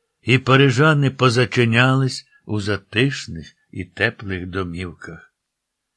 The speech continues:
Вони святкуватимуть Різдво вдома, в атмосфері інтимного родинного спілкування.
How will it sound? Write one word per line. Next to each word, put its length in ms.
Вони 280
святкуватимуть 1080
Різдво 440
вдома, 520
в 240
атмосфері 600
інтимного 920
родинного 800
спілкування. 920